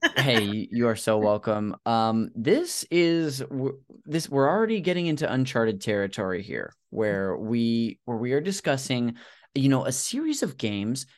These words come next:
Speaker 2: that were included, uh, on the Windows ninety-five operating system.
Speaker 1: Mm-hmm.
Speaker 2: Now, normally what I do at this point, and as I just share about, uh, some brief, like, history and context of the games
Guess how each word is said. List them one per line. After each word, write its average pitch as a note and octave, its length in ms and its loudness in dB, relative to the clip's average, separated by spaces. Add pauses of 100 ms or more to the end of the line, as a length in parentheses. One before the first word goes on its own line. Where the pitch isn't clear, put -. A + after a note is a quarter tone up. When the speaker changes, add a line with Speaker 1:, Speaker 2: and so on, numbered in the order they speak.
(140)
Speaker 2:
that D3+ 260 -2
were E3 160 0
included, D3+ 880 0 (280)
uh, C3 240 2
on D3+ 320 2
the C#3+ 80 2
Windows D#3+ 560 0
ninety-five A#2+ 840 -2
operating G2+ 640 -4
system. - 560 -12 (260)
Speaker 1:
Mm-hmm. F3 140 -8
Speaker 2:
Now, A2+ 440 0 (260)
normally C#3 540 4
what B2 180 4
I A2+ 100 4
do G#2+ 200 0
at G#2 100 -4
this G#2+ 160 -4
point, G2+ 480 -6 (140)
and A2 320 -2
as A2 140 -2
I G#2+ 240 0
just A2+ 240 -6
share A2 320 -2
about, G2+ 420 -2 (300)
uh, G2+ 320 -2
some G#2 480 -2 (120)
brief, B2+ 320 -2
like, A2 120 0
history A2+ 320 -2
and G2+ 100 -4
context C3 640 -2
of G#2 240 -2
the G#2+ 100 -2
games A#2+ 600 0